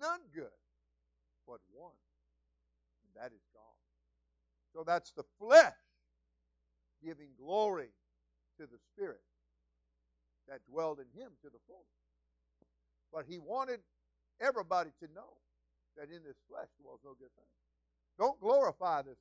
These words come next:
flesh. Don't lift this flesh up. Don't get caught away with so-called heroes and celebrities and things of that nature, you know,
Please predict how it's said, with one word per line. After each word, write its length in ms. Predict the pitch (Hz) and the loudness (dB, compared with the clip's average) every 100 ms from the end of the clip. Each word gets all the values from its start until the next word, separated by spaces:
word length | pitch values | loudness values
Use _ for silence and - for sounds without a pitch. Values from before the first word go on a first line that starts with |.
| _ | _
flesh. 160 | 117 - _ _ _ _ _ _ _ 208 | -20 -20 _ _ _ _ _ _ _ 0
Don't 220 | 277 294 | 0 2
lift 220 | 294 285 | -4 -6
this 180 | 254 - | -16 -16
flesh 300 | 226 220 156 185 | -6 -4 -4 -12
up. 160 | 151 - _ _ _ _ _ _ _ _ | -20 -20 _ _ _ _ _ _ _ _
Don't 280 | 214 277 277 | 0 0 -2
get 160 | 254 262 - | -12 -16 -6
caught 240 | 233 240 | 0 0
away 420 | 220 208 226 214 165 | 0 -8 -6 -6 -8
with 160 | 143 123 _ _ - | -12 -20 _ _ -10
so-called 480 | 220 - 196 175 139 208 | -10 -4 -2 -2 -4 -20
heroes 420 | - 196 156 127 | -12 -8 -8 -10
and 80 | 127 _ | -20 _
celebrities 760 | 160 151 180 180 - 147 120 _ | -20 -4 -2 -2 -12 -20 -20 _
and 520 | _ _ _ _ - 190 | _ _ _ _ -18 -18
things 140 | 160 | -18
of 80 | 160 | -12
that 160 | 151 143 _ _ 127 | -12 -12 _ _ _
nature, 320 | 139 127 _ _ _ _ _ _ _ _ _ 139 | -20 -20 _ _ _ _ _ _ _ _ _ -20
you 60 | |
know, 160 | 131 | -20